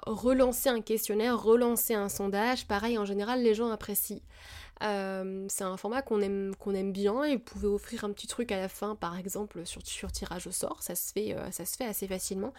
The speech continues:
Et vous, ça va vous permettre de récolter beaucoup d'informations très, très, très, très précieuses sur votre audience. Par exemple, vous pouvez leur demander tout simplement quel est votre plus grand challenge du moment, votre problématique. Qu'est-ce qui vous manque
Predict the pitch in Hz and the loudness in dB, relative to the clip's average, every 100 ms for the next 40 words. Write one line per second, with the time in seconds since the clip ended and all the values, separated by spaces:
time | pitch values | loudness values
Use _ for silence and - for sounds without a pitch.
0 | - - - - 233 381 294 226 233 233 | -16 -18 -4 0 2 4 4 6 4 4
1 | 233 254 220 214 220 214 - - 208 285 | 2 2 2 2 0 0 -4 -4 -2 4
2 | 392 392 370 339 - 311 233 226 247 226 | 6 6 4 0 -2 2 2 2 0 0
3 | 220 269 - - - 339 320 - - - | -2 -6 -8 -10 -6 -6 -6 -10 -10 -14
4 | 220 - 208 - 247 240 - - 208 196 | -8 -6 -4 0 0 0 -2 -2 0 -2
5 | - - - - 208 196 - - - _ | -4 -12 -4 0 0 -2 -4 -8 -8 _
6 | - - 185 202 208 226 311 285 202 202 | -10 -4 0 2 6 8 6 6 4 2
7 | 208 - 220 233 196 196 196 202 226 208 | -4 2 6 6 4 0 2 2 2 -4
8 | 185 196 208 254 208 214 202 - 170 - | -4 -2 0 0 2 2 0 -4 -8 -8
9 | 208 196 214 220 220 233 226 262 254 240 | -4 0 0 0 0 0 2 2 2 2
10 | 226 202 202 - 233 254 262 - 202 - | 0 -4 -6 -2 0 2 0 -4 -8 -12
11 | - - - - 247 233 277 302 269 214 | -20 -20 -20 -4 -2 0 0 2 2 2
12 | 220 | -2